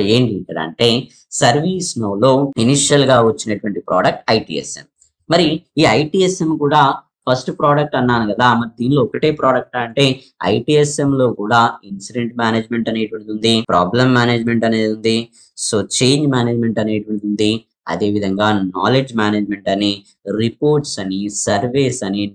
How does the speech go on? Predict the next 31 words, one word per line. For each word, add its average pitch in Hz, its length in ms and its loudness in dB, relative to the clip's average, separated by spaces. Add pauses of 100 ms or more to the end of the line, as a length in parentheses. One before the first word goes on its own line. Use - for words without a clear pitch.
(120)
Now 127 140 4 (220)
మొబైల్ 104 400 0
యాప్ 90 220 -2
అనేటువంటిది 87 520 -12
కూడా 107 140 2 (100)
ఉంది. 87 280 -14 (360)
ఇది 139 140 2 (120)
కూడా 131 180 2 (140)
ఐ 104 40 0 (120)
టీ 113 80 -4 (120)
ఎస్ - 200 -8
ఎం 95 140 -16
లో 196 140 2
ఒక - 80 -8 (140)
ప్రోడక్టే, 85 560 -4 (600)
ఓకేనా? 127 260 2 (380)
So 202 60 0 (100)
మరి 165 160 2 (340)
ఇవన్నీ 135 400 2 (120)
కూడా 131 180 2 (420)
ఐ - 20 4 (120)
టీ 190 160 0
ఎస్ 175 180 -4
ఎం 151 140 0
అనేటువంటిది 147 540 2
సింగిల్ 165 320 2
ప్రోడక్ట్ 123 340 2
అనుకున్నాను. 85 420 -10 (340)
ఐ 139 60 4 (140)
టీ 196 60 0 (100)
ఎస్ 175 120 0